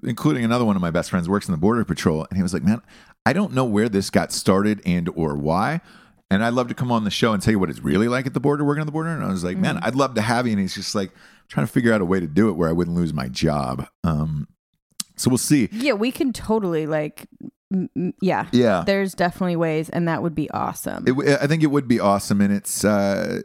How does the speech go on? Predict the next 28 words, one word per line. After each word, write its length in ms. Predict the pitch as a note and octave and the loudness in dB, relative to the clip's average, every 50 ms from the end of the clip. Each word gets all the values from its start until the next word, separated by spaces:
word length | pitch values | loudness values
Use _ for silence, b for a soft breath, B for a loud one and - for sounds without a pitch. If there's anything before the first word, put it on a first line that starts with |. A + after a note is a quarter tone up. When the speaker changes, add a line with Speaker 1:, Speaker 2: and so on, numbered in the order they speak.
| - - | -2 -2
Speaker 1:
you 100 | C3+ B2 | 0 2
know, 160 | A2 G2 F2+ _ _ - | 2 0 -2 _ _ 0
I, 80 | B2 A#2+ - | 0 4 4
I, 60 | A#2+ | 2
w-, 220 | A#2+ A#2 A#2 A#2+ A#2+ | 2 2 2 0 0
again, 280 | B2 A#2+ A#2+ A2+ G2 | 2 2 2 2 4
one 120 | F#2+ A#2 B2+ | 2 2 2
of 40 | A#2+ | 2
my 120 | A2+ G#2 | 0 2
very 300 | F2 E2 A2 B2 A#2+ A2+ | 2 2 2 2 2 0
close 280 | - - - F2+ D#2+ - | 0 0 0 0 0 -2
friends 480 | - - F2 D#2+ D#2+ D2+ D#2 - - - | 0 0 0 0 0 -2 -4 -6 -8 -4
was 220 | - E2+ E2 C#2+ - | -2 -2 -2 -2 -4
Border 340 | - - - F2+ E2 D#2 D#2+ | -4 -2 0 0 0 0 -2
Patrol 320 | - C#2+ C#2+ - - D#2 | -4 -4 -4 -2 -2 -2
for 120 | D2 - E2 | 0 -2 -2
a 40 | D#2+ | 0
long 260 | D#2 E2+ F2 F2 E2+ | 2 0 0 -2 -4
time, 360 | - - - D2+ D2+ D#2 - B B B B B B B B B _ | -4 -4 -4 -4 -4 -4 -8 B B B B B B B B B _
uh, 220 | - E2 D#2 D#2+ D#2 | -4 -2 -2 -2 0
Rocco. 400 | C#2+ F2+ E2+ - - - D2 - _ _ _ - - | 2 2 2 2 0 -4 -6 -6 _ _ _ -6 -4
Speaker 2:
Mm-hmm. 420 | A3 A3 G#3 F3+ F3 F3+ F3+ F#3 | -2 -2 -2 -2 -4 -4 0 0
Speaker 1:
And, 460 | F3+ F3 F3+ F3 E3+ - E3 E3 E3 | 2 2 2 0 0 0 -2 -2 0
uh, 380 | E2+ E2 D#2+ D#2+ D#2+ D#2 D2+ - - _ _ _ _ _ _ _ _ _ _ _ _ _ | 0 0 0 0 0 -2 -4 -6 -8 _ _ _ _ _ _ _ _ _ _ _ _ _
you 80 | C#3+ C#3 | 0 2
know, 160 | A#2+ F#2+ - - | 2 0 2 2
the 100 | G#2+ G#2+ | 0 0
stories 720 | - - - D#3+ D#3 D3 C3 A#2 G2+ - - - - - | 2 2 2 2 4 4 4 2 2 0 -4 -10 -10 -12